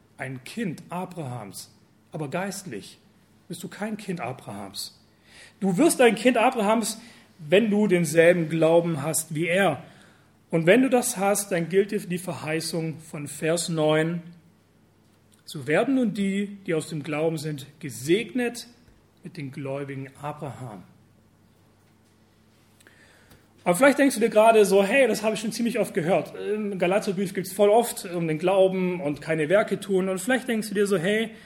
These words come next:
ich weiß, ich soll glauben, das ist nichts Neues für mich. Als ich mich mit diesem Thema beschäftigt habe, ist mir einfach aufgefallen, dass,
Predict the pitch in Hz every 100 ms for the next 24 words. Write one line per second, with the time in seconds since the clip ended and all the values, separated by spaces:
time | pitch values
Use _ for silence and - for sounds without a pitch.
0 | - - _ _ _ - 170 170 190 143
1 | - - - - - 151 151 160 160 160
2 | 156 127 - 196 - 147 127 147 147 147
3 | - 131 104 87 - - _ _ _ _
4 | _ _ _ _ _ _ _ _ _ _
5 | - 160 165 196 190 170 170 165 170 185
6 | 156 - 175 185 - 147 156 165 170 -
7 | - - _ - 196 226 196 160 170 170
8 | 185 190 180 - 151 156 175 175 - -
9 | _ _ _ _ _ _ _ _ _ _
10 | _ 156 160 - -